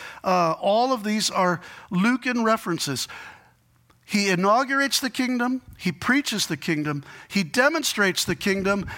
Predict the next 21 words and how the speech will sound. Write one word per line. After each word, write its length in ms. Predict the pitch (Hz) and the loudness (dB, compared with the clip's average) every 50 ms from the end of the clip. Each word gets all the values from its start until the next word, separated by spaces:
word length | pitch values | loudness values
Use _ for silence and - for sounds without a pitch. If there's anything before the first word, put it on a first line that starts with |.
| - - | -2 0
and 180 | 233 226 233 269 | 2 2 4 4
then 100 | 311 277 | 2 2
he 120 | 269 269 | 2 2
seems 580 | - - - - 294 294 330 392 403 330 - - | 2 2 2 2 2 2 2 2 2 0 0 0
to 160 | - 269 214 | 0 0 0
say, 360 | - - - 247 233 226 233 | 2 2 2 2 2 2 2
like, 300 | 233 233 233 233 226 214 - - - - - - - - _ _ | 4 4 4 2 2 -2 -8 -16 -20 -20 -20 -20 -20 -20 _ _
"Oh 160 | 254 302 370 | 0 0 2
my 140 | 302 254 214 | 2 2 2
goodness, 460 | 185 339 415 - 277 220 - - - | 0 -2 -4 -2 -2 -2 -2 -2 -4
four 420 | - - - 294 240 233 254 254 233 | -6 -8 -8 -6 -4 -2 -2 -2 -2
different 500 | 185 180 226 226 - 262 233 202 196 - | -2 -4 -4 -4 -4 -4 -6 -6 -6 -6
things 600 | 277 330 370 370 285 156 151 151 - - - - - - | -6 -4 -4 -4 -4 -4 -4 -4 -4 -4 -4 -6 -8 -6
about 380 | 202 180 254 233 196 - - | -6 -2 -2 -2 -2 -2 -4
the 80 | - 170 | -10 -10
kingdom." 480 | - - 339 427 415 381 - - - - _ _ _ _ _ _ - - - - - _ - | -6 -6 -6 -6 -6 -10 -12 -12 -14 -18 _ _ _ _ _ _ -20 -20 -20 -20 -12 _ 0
Now, 160 | 190 190 202 | 2 2 2
either 320 | 196 226 247 240 226 202 175 | 2 0 0 0 -2 -4 -4
Jesus 540 | 143 - 214 277 330 - - 370 311 - | -2 0 0 0 0 0 -2 -2 -2 -2
is 140 | 285 254 - | -2 -2 -2
confused, 720 | - - 269 277 - - 185 165 160 160 170 165 - - | -4 -4 -6 -6 -4 -2 0 0 0 0 -2 -4 -6 -8